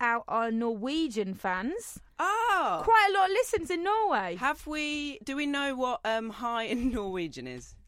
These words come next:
Speaker 1: Hi.
Speaker 2: Hi.
Speaker 1: Yeah. Uh, a couple of Swedish as well. I was in Sweden last weekend, so big up there.
Speaker 2: What do you think hi in Swedish is?
Speaker 1: Hi, hi.
Speaker 2: Hi.
Speaker 1: They said
Speaker 2: Cool.
Speaker 1: hi, hi quite a lot, like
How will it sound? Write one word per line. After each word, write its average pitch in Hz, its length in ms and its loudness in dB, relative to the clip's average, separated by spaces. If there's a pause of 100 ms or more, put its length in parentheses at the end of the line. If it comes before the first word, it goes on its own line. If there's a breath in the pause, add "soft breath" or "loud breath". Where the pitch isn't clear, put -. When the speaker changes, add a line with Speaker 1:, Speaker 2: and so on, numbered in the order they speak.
(320)
Speaker 1:
Hi. 240 400 4 (380 soft breath)
Speaker 2:
Hi. 453 720 6 (160)
Speaker 1:
Yeah. 185 280 -4 (380 loud breath)
Uh, 262 300 6
a - 60 -6
couple 277 180 -2
of 269 60 0
Swedish 285 480 -2
as 240 80 -6
well. 262 160 0
I 262 80 2
was 254 100 -2
in 240 100 -2
Sweden 233 320 -4
last 220 180 -8
weekend, 220 460 -4
so 202 220 -6
big 208 160 -4
up 208 160 -4
there. 196 180 -2
Speaker 2:
What 208 120 -2
do 208 60 -8
you 208 40 -6
think 196 380 -10 (100)
hi 180 360 -6
in 160 120 -6
Swedish 151 380 -10
is? 131 260 -14 (360)
Speaker 1:
Hi, - 60 2
hi. 403 480 10
Speaker 2:
Hi. 466 300 2 (220)
Speaker 1:
They 302 160 2
said - 100 4
Speaker 2:
Cool. 339 80 2
Speaker 1:
hi, 320 160 6
hi 277 320 2
quite - 220 -2
a - 20 -4
lot, 185 160 -2
like 269 140 -2